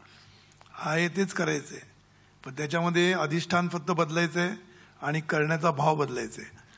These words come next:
या दोन गोष्टी बदलल्या ना तुम्ही, अधिष्ठान काय? समाधान, समाधान, कृतज्ञता, हे अधिष्ठान ठेवायचं बस. हे अधिष्ठान हलता कामा नये कधीच.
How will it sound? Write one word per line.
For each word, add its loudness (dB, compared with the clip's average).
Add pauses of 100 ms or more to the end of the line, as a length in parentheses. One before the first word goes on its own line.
(420)
या 2
दोन 6
गोष्टी 4
बदलल्या 6
ना 2
तुम्ही, 2 (420)
अधिष्ठान 2
काय? 4 (640)
समाधान, -6 (1400)
समाधान, -2 (920)
कृतज्ञता, -4 (1200)
हे 6
अधिष्ठान 2
ठेवायचं -2
बस. 0 (180)
हे 6
अधिष्ठान 4 (340)
हलता 4
कामा 6
नये 0 (760)
कधीच. 2